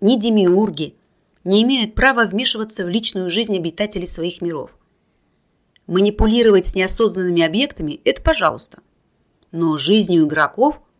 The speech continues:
управляют только законы игры. Вмешательство может иметь очень тяжёлые последствия не только для правителя, но и для мира в целом". "Значит, если я буду падать в яму,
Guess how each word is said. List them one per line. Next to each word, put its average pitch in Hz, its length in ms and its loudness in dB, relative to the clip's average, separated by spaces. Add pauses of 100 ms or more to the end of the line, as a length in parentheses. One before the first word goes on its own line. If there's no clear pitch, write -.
(160)
управляют 277 640 2
только 269 340 0
законы 262 640 -2 (100)
игры. 165 540 -4 (1040)
Вмешательство 196 680 0
может 202 280 -4
иметь 196 280 -2 (140)
очень 233 340 0
тяжёлые 151 420 -4
последствия 143 600 -8 (320)
не 175 100 -4
только 254 300 -2
для 208 140 0
правителя, 175 520 -4 (480)
но 175 140 0
и 165 80 2
для 160 200 -4
мира 185 220 -4
в - 80 -14
целом". 190 400 -4 (1300)
"Значит, 214 440 0
если 262 220 -2
я 254 100 4
буду 254 200 4
падать 247 340 2
в 214 40 -6
яму, 240 480 4